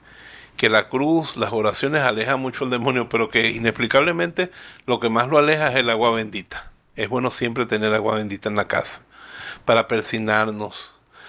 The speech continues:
para rociarla en la casa, para alejar al mal. Pero también yo le digo a la señora, cuando su esposo es muy difícil, tengan agua bendita pero potable.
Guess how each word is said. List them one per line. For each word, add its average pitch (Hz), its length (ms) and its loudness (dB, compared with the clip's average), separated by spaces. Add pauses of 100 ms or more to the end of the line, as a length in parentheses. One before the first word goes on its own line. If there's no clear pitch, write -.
(160)
para 110 220 6
rociarla 110 480 0
en 120 80 -2
la 113 140 2
casa, 110 400 0
para 107 160 0
alejar 107 340 0
al 131 120 -2
mal. 107 280 -4 (800)
Pero 120 180 4
también 120 560 0
yo 107 180 -2
le 107 160 0
digo 127 180 6
a 131 40 8
la 120 100 4
señora, 107 420 0
cuando 104 220 -4
su - 120 -4
esposo 117 340 -4
es 160 60 -4
muy 165 240 -2
difícil, - 600 -8 (1160)
tengan 127 320 2
agua 135 260 6
bendita 131 500 0
pero 110 240 0
potable. 98 560 -2